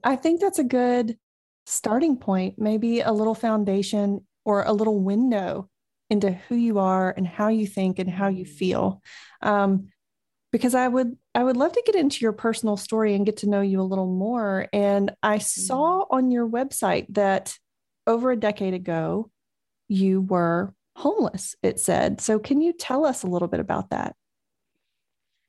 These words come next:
Speaker 2: Yeah, it's, it's funny 'cause I was telling a friend yesterday, it's the part of my story that I'm still not fully integrated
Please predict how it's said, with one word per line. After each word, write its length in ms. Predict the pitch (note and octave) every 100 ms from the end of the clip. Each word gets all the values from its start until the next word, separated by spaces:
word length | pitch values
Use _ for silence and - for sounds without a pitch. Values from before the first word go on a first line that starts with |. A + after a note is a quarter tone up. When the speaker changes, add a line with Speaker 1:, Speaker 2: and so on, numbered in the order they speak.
| _
Speaker 2:
Yeah, 420 | B3+ C#4 C#4 C4 A#3+
it's, 180 | B3+ B3 -
it's 140 | B3
funny 280 | - C4 A3+
'cause 140 | G#3+
I 60 | G3+
was 100 | -
telling 180 | A#3 C4
a 60 | A3+
friend 260 | F3 E3
yesterday, 480 | D#3 D#3 - D3 C#3
it's 200 | - -
the 140 | E3 - -
part 240 | A3 A3+
of 80 | G3+
my 180 | E3 D#3
story 520 | - E3 D#3+ D3 C#3+
that 100 | D3+
I'm 200 | D#3 E3
still 280 | - - G3
not 200 | G#3 - - -
fully 320 | D#3+ D3 -
integrated 720 | D#3+ D#3 - - B2+ C3 -